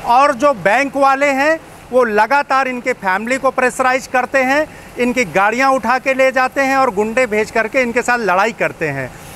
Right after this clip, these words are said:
तो राष्ट्रीय उत्तर भारतीय समाज पार्टी ने मानवता के आधार पे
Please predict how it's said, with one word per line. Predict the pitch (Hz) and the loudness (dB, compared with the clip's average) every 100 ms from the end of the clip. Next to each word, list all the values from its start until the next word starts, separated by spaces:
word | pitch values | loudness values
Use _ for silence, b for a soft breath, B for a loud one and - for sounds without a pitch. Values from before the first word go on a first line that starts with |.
| B B | B B
तो | 359 | 0
राष्ट्रीय | 277 240 254 - 339 | 2 2 0 -2 -2
उत्तर | 311 - 294 | 0 0 0
भारतीय | 214 208 226 285 | 2 0 -2 -6
समाज | - 214 214 254 - | -2 0 2 0 0
पार्टी | 240 247 - 269 | 0 0 -2 -4
ने | 175 113 - - - - - - | -4 -6 -14 -20 -20 -20 -20 -12
मानवता | 170 196 240 262 269 277 311 302 | -4 0 2 2 0 0 0 0
के | 277 | 0
आधार | 233 233 214 247 277 | 0 0 0 0 0
पे | 277 339 | -2 -6